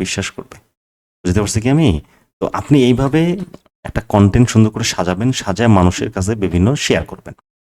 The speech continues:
এটা হলো প্রথম জিনিস। দুই নম্বর জিনিস হলো যে এই যে গ্রুপটা আছে, এই যে গ্রুপটা আছে, এই গ্রুপে কেউ বই নিয়ে পোস্ট করছে কিনা। যেমন দেখেন, ইনি কিন্তু এই বইটা নিয়ে পোস্ট করছে। আহ, তো এবং, আহ, এই, এই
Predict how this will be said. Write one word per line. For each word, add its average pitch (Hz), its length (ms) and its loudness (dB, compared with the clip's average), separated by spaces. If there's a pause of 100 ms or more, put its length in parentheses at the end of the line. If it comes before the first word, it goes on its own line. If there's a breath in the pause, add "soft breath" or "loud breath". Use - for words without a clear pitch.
(100)
এটা 104 100 0
হলো 107 160 0
প্রথম 104 260 4
জিনিস। 80 180 -8 (400 loud breath)
দুই 113 140 6
নম্বর 135 240 6
জিনিস 127 200 6
হলো 127 120 2 (100)
যে 135 80 2 (120)
এই 113 120 -2
যে 117 80 2 (160)
গ্রুপটা 101 340 -2
আছে, - 140 -2 (1500)
এই 98 100 -2
যে 98 120 4
গ্রুপটা 92 280 2
আছে, - 160 -2
এই 92 100 -2
গ্রুপে 107 300 2
কেউ 127 100 4 (120)
বই 107 200 6
নিয়ে 120 180 4
পোস্ট - 220 0
করছে - 240 -4
কিনা। 76 180 -2 (600)
যেমন 101 240 4
দেখেন, 95 260 2
ইনি 113 200 6
কিন্তু 117 180 4
এই 107 100 -2
বইটা 98 240 2
নিয়ে 101 180 0
পোস্ট 87 220 -4
করছে। - 220 -8 (540)
আহ, 85 200 -12 (240)
তো 101 80 2 (340)
এবং, 95 180 4 (260)
আহ, 87 420 -2 (240)
এই, 104 80 0 (240)
এই 110 60 2